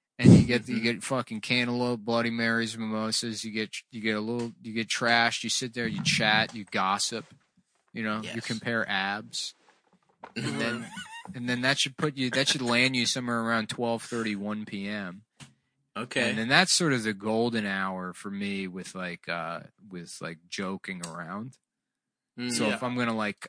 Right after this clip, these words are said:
Speaker 1: if I'm gonna come up with ideas for, like, shirts, or I need to punch up a bit, or I, like, I've written something and I need to go back and punch it up, usually in between twelve thirty and two o'clock is when I can do that. Def-
Speaker 2: You know, that's a great point.
Speaker 1: Definitely.
Speaker 2: I never thought of that, but you're right.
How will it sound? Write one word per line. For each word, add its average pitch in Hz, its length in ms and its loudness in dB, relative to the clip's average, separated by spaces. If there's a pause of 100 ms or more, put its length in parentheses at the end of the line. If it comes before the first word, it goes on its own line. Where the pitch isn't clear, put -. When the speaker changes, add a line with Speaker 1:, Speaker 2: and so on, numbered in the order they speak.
Speaker 1:
if 110 100 -14
I'm 113 100 -4
gonna 110 140 -2
come 113 180 -6
up 104 120 -6
with 101 120 -8
ideas 98 440 -4
for, - 180 -14
like, 82 180 -12
shirts, 127 540 -2
or 101 60 -2
I 98 40 -2
need 98 140 -6
to 95 60 -8
punch 107 280 -8
up 104 140 -8
a 92 60 -10
bit, 98 440 -6
or 92 160 -6
I, 90 60 -4
like, 87 180 -8
I've 90 140 -10
written 95 300 -6
something 98 420 -8
and 92 80 -8
I 90 60 -8
need 92 180 -10
to 98 80 -6
go 95 160 -4
back 92 280 -4
and 98 100 -10
punch 92 280 -10
it 90 80 -10
up, 85 200 -8 (400)
usually 107 560 -2
in 98 80 -6
between 95 320 -8
twelve 92 320 -6
thirty 92 320 -4
and 85 100 -10
two 82 180 -8
o'clock 85 400 -8
is 90 120 -10
when 92 120 -8
I 85 60 -8
can 87 160 -14
do 87 200 -10
that. 98 260 -6 (640)
Def- 120 200 8
Speaker 2:
You 233 60 8
know, 233 60 6
that's 262 180 8
a 294 60 2
great 180 340 8
point. 175 380 4
Speaker 1:
Definitely. 135 460 6
Speaker 2:
I - 20 6
never 233 240 6
thought 156 240 8
of 180 80 8
that, 135 160 8
but 131 80 2
you're 175 180 8
right. 139 400 8